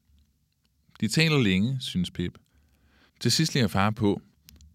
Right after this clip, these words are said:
Han ser på Johan. "Jeg er ked af det, Johan, men de har bestemt, at de ikke vil se dig til træning igen lige nu. Men de vil gerne have lov til at følge dig her i Danmark."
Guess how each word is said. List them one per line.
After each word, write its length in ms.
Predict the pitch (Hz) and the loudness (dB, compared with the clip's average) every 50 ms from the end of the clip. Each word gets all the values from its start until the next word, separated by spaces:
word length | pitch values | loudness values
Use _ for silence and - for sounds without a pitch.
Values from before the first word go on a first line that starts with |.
| _ _ _ | _ _ _
Han 140 | - 95 | -6 -4
ser 200 | - - 117 123 | 0 2 2 2
på 120 | 123 123 117 | 2 2 2
Johan. 400 | 101 85 90 80 78 82 101 - - - _ _ _ _ _ _ _ _ _ _ _ _ _ _ _ _ - | 2 2 0 0 -2 -2 -4 -6 -10 -20 _ _ _ _ _ _ _ _ _ _ _ _ _ _ _ _ -10
"Jeg 100 | - 82 | -8 -6
er 60 | - | -6
ked 240 | - - 104 107 98 | -6 -2 -2 0 0
af 120 | 87 85 | 2 2
det, 180 | 90 95 95 90 - - | 0 0 -2 -2 -4 -6
Johan, 380 | - 92 85 87 85 82 82 - - - - - - - - _ | -6 -4 -2 0 0 -2 -2 -6 -10 -20 -20 -20 -20 -20 -20 _
men 180 | - 110 107 101 | -2 0 0 0
de 120 | - 110 | 0 0
har 60 | 113 117 | -2 -2
bestemt, 420 | 120 123 - 147 156 160 - - - _ _ _ _ _ - | -2 -2 -2 -2 -2 -2 -4 -8 -18 _ _ _ _ _ -8
at 140 | 143 131 147 | -6 -4 -4
de 80 | 151 | -4
ikke 360 | - - 170 165 165 170 175 | -4 -2 -2 -2 0 0 -2
vil 100 | 156 127 | -2 -2
se 200 | - - 139 131 | -2 -2 -2 -2
dig 120 | 110 104 104 | -2 -4 -4
til 120 | 107 85 | -4 -6
træning 380 | - - - 90 90 101 120 120 | -6 -4 -2 0 0 0 0 0
igen 360 | 98 87 - 82 85 92 95 | 0 0 0 0 0 0 2
lige 160 | 90 92 95 | 2 2 2
nu. 260 | 90 - - - 117 - - _ _ _ _ _ _ _ _ _ - | 0 0 -2 -6 -10 -10 -14 _ _ _ _ _ _ _ _ _ -20
Men 100 | - - | -18 -14
de 100 | - - | -10 -10
vil 80 | 73 - | -8 -8
gerne 180 | - 87 98 113 | -6 -4 -4 -4
have 120 | 117 104 | -2 -2
lov 160 | 90 98 110 | -2 -2 -2
til 100 | - 120 | 0 -2
at 60 | 104 | -2
følge 300 | - - 107 113 127 139 | 0 0 2 4 4 4
dig 120 | 127 113 104 | 2 2 2
her 120 | 110 107 | 2 2
i 20 | 104 | 2
Danmark." 380 | 87 90 85 85 87 98 110 | 0 0 -2 -2 -2 -2 -4